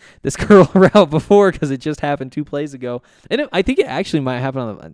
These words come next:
the, the play in between too, but, uh, he winds up taking the sack. And, you know, y-, you can't take the sack there.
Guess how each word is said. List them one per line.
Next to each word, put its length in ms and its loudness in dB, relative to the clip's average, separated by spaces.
the, 400 -12
the 60 -18
play 160 -6
in 60 -10
between 260 -12
too, 180 -8
but, 160 -16
uh, 180 -10
he 60 -8
winds 280 0
up 100 -6
taking 220 -2
the 60 -2
sack. 440 -4
And, 760 -8
you 100 -10
know, 300 0
y-, 80 -2
you 320 -10
can't 260 -4
take 180 -6
the 60 -8
sack 300 -6
there. 320 -14